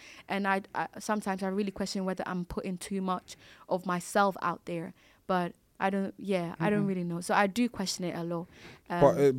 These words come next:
Speaker 2: but th-, when you, you say you're putting too much of yourself out there, you're being authentic and transparent.
Speaker 1: Definitely.
Speaker 2: And, and I feel like with,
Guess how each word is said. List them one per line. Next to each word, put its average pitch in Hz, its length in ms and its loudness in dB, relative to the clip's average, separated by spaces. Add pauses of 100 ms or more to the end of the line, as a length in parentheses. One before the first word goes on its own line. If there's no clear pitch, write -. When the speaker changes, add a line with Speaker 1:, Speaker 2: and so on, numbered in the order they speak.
(160)
Speaker 2:
but 131 380 6
th-, - 120 -12 (160)
when 160 240 8
you, 185 220 6
you - 520 -10
say 151 80 4
you're 131 80 8 (100)
putting 127 240 4
too - 160 0
much 127 140 4
of 123 60 2
yourself 117 380 4
out 110 100 2
there, 113 80 4
you're 120 220 6 (100)
being 127 380 4 (520)
authentic 127 600 4
and 113 100 -2
transparent. 110 680 2 (240)
Speaker 1:
Definitely. 180 260 2
Speaker 2:
And, 131 200 6
and 131 160 4
I 127 140 2
feel - 720 8
like 135 240 10
with, 123 320 4